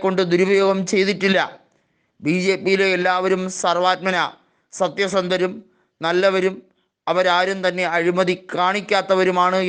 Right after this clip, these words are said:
എന്ന് പറയാൻ എങ്ങനെയാണ് കഴിയുക? ഹിമന്ത ബിശ്വ ശർമ്മയടക്കം എൻ ഡി എയിൽ പ്രവർത്തിക്കുന്ന പ്രമുഖരായ നേതാക്കളുടെ ലിസ്റ്റ് എടുത്ത് പരിശോധിച്ചാൽ കൃത്യമായും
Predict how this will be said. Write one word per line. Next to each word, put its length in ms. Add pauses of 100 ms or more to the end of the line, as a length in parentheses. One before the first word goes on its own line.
എന്ന് 140 (100)
പറയാൻ 300 (480)
എങ്ങനെയാണ് 600
കഴിയുക? 340 (200)
ഹിമന്ത 420
ബിശ്വ 240 (140)
ശർമ്മയടക്കം 640 (760)
എൻ 160
ഡി 120
എയിൽ 220
പ്രവർത്തിക്കുന്ന 560 (100)
പ്രമുഖരായ 640 (160)
നേതാക്കളുടെ 540 (100)
ലിസ്റ്റ് 380
എടുത്ത് 280
പരിശോധിച്ചാൽ 760 (720)
കൃത്യമായും 720